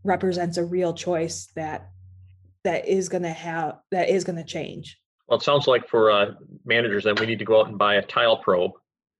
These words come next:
Speaker 2: make sure we know that
Speaker 1: <laughs>
Speaker 2: depth to mu-, depth of muck or depth to, to mineral soil.
Speaker 1: Yeah.
Speaker 2: That'll be a big help.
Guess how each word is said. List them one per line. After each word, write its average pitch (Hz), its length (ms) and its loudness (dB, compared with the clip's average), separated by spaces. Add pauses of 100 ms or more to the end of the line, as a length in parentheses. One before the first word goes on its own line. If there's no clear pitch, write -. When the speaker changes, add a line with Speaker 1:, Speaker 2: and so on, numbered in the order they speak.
(260)
Speaker 2:
make 107 160 0
sure - 160 2
we 123 100 4
know 123 240 4
that 113 240 2
Speaker 1:
<laughs> 123 60 2
Speaker 2:
depth 117 200 -2
to 117 100 0
mu-, 104 140 -2 (360)
depth - 240 0
of 110 80 2
muck 107 240 0
or 101 80 0
depth 110 300 0
to, 101 220 -2 (760)
to 110 140 -2
mineral 113 360 2
soil. 107 500 4
Speaker 1:
Yeah. 240 400 4 (440)
Speaker 2:
That'll - 180 2
be 101 120 2
a 98 40 2
big 98 200 0
help. 98 260 0